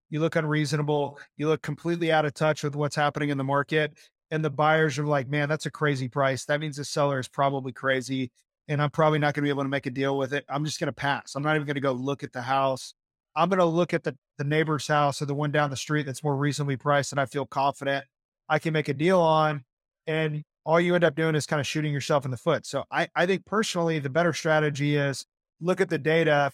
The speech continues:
be a little bit more aggressive on your price. I'd rather be priced middle of the neighborhood, not top of the neighborhood, and get a contract a little bit quicker because,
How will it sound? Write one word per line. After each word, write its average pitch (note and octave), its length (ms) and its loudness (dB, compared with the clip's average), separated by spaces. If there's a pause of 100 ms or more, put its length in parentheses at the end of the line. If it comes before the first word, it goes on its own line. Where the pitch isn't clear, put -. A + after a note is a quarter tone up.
be D#3 80 -2
a D#3 80 2
little E3 180 4
bit D#3 140 0
more D3+ 160 2
aggressive D3 440 0
on D3 120 2
your C3 100 -2
price. C3+ 480 0 (460)
I'd E3 160 2
rather F3 300 4
be D#3+ 120 0
priced D#3+ 400 0
middle E3+ 400 2
of D#3 60 0
the D3+ 80 0
neighborhood, D3+ 520 0
not D3+ 280 0
top D#3 260 2
of D3 80 -4
the C#3+ 80 -2
neighborhood, C3 580 -2 (520)
and D3 380 -4
get D#3+ 120 -2
a D#3 40 2
contract D#3 540 0
a D3 40 -4
little D3 200 0
bit C3+ 140 -4
quicker D3 400 -2
because, D3+ 420 -4